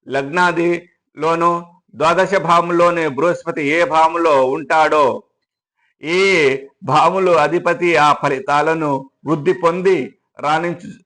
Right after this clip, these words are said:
రాణించును. అలాగే జన్మజాతకంలో గురు ఏ రాశిలో ఉంటే ఆ ఫలితాలను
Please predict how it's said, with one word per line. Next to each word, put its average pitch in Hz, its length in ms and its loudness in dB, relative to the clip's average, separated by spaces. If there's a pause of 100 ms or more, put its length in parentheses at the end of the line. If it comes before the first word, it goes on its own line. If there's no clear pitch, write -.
(360)
రాణించును. 160 760 -4 (1300)
అలాగే 160 640 0
జన్మజాతకంలో 180 800 -2
గురు 165 380 2
ఏ 156 200 0
రాశిలో 180 480 0
ఉంటే 160 540 0
ఆ 147 140 4
ఫలితాలను 170 640 -2